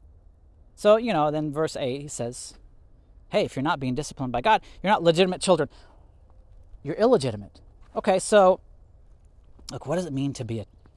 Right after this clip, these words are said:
legitimate son and daughter of God? It means you know your father.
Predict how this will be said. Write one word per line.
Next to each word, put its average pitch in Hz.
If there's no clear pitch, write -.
legitimate 113
son 104
and 104
daughter 104
of -
God? 104
It -
means 107
you 113
know 113
your 117
father. 110